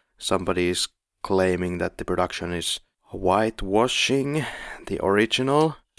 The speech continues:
which is, which is kind of a funny when you have, you have the notion of, well, you have your Black Mannerheims and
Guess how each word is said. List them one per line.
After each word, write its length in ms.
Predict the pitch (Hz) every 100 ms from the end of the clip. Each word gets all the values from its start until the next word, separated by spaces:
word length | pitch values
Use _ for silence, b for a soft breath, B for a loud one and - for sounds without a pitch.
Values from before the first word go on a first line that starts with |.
| -
which 180 | 98
is, 120 | - -
which 200 | 95 98
is 120 | 87
kind 200 | - 85
of 80 | 82
a 40 | 85
funny 320 | - 85 80
when 180 | 78 78
you 320 | 78 78 55
have, 300 | - - 50
you 200 | 67 87
have 240 | 90 85 -
the 100 | 76
notion 420 | 80 73 - 73
of, 260 | 65 - - _ -
well, 140 | 85
you 160 | 80 87
have 360 | 82 78 - _ _
your 280 | 98 73 71
Black 400 | - 92 85 -
Mannerheims 720 | 95 90 82 78 80 80 -
and 220 | 78 78